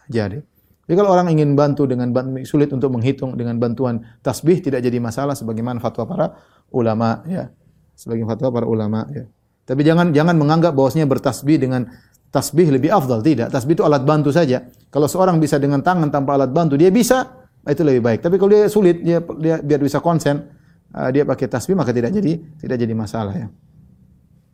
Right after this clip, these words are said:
Kemudian di antara sunnah setelah sholat subuh, maka, eh, seorang berusaha untuk, eh, apa namanya, di, di masjid saja bagi laki-laki tentunya, di masjid terus sampai,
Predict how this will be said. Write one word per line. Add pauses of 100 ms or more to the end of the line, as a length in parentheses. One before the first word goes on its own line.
(2750)
Kemudian
di
antara
sunnah
setelah
sholat
subuh, (160)
maka, (160)
eh,
seorang
berusaha
untuk, (480)
eh,
apa
namanya,
di, (560)
di
masjid
saja
bagi
laki-laki
tentunya,
di
masjid
terus
sampai,